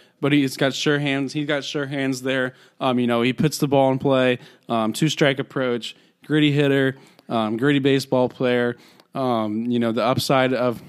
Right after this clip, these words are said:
of Nander is not there, but, you know, it's, I still think this, this is not something that is gonna be handed to Nander.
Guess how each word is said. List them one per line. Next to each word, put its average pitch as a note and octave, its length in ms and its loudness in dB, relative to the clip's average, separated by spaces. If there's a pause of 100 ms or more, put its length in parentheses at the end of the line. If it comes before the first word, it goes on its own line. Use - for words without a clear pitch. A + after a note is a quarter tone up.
(180)
of B2+ 160 -4
Nander C3 380 2
is A#2+ 100 -4
not A#2+ 300 0
there, A#2+ 280 2
but, A#2 380 -2 (380)
you C3 140 2
know, B2 340 2 (260)
it's, - 300 -2 (100)
I C#3+ 120 0
still E3+ 300 -2
think D#3+ 280 0
this, D3 400 -2 (420)
this D3+ 240 0
is C#3+ 100 0
not D3 360 2
something C#3+ 340 2
that C3 240 0 (300)
is C3+ 140 -4
gonna C3+ 180 0
be B2 160 0
handed D3 340 0
to C#3+ 80 -4
Nander. D3 540 0